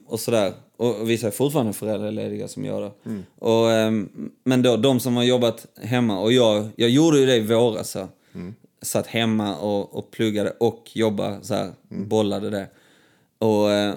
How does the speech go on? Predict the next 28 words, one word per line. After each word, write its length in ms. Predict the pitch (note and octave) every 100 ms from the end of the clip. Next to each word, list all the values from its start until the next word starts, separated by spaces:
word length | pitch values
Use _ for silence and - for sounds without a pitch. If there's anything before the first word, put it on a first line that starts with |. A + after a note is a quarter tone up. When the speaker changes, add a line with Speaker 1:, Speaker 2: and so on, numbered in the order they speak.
| -
Speaker 1:
och 100 | -
märkte 640 | C3 C3+ D3 E3 - - G#2+
så 160 | D#3+
<laughs> 160 | D3+ -
typ, 340 | F3+ F3+ B2+
eh, 120 | B2+ A#2 C#3 - - - - - -
nu 140 | D3+
byter 300 | B2+ C#3+ C3+
jag 160 | B2+ B2+
ämne 160 | B2+
helt 300 | A2+ G#2+ F#2+
ju. 100 | - G2
Speaker 2:
Ja, 100 | G#2+
det 80 | A2
är 60 | B2+
okej. 260 | A#2 F2+ F2+
Speaker 1:
Ja. 240 | A#2+ A2+ A2 - - - - B2+
Eh, 140 | C3
märkte 520 | C#3 D#3+ F3 F3 -
typ 180 | A#2 B2+
så 140 | D#3+ D#3
hur 120 | D#3+
jag 500 | D3+ C#3 B2+ B2 B2+
började 240 | C#3 C#3
bli 140 | C#3 C#3+
så 100 | D3+
jävla 220 | D3 C#3+
bekväm 760 | A#2+ A#2+ - F3 A#3+ A#2 G2